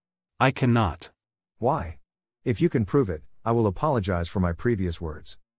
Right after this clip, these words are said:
Speaker 1: I can't prove it. I have no answers and no questions.
Speaker 2: Did I prove that you are occupiers?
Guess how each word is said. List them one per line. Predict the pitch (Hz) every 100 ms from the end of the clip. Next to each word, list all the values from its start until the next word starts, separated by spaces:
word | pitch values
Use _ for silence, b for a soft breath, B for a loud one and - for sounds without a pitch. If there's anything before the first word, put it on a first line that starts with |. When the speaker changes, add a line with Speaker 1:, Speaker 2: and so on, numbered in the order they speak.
| -
Speaker 1:
I | 123
can't | 131 143 139 -
prove | - 139
it. | 92 67 - _ _ _ _ _ _ _ _ _
I | 123
have | 127 143 117
no | 135 147
answers | 127 123 - 90 90 -
and | 95 98
no | 107 127
questions. | - 107 - - 67 - - _ _ _ _
Speaker 2:
Did | 117
I | 104
prove | 92 - 135 143
that | 110 113
you |
are | 95 90
occupiers? | 98 92 113 120 143 143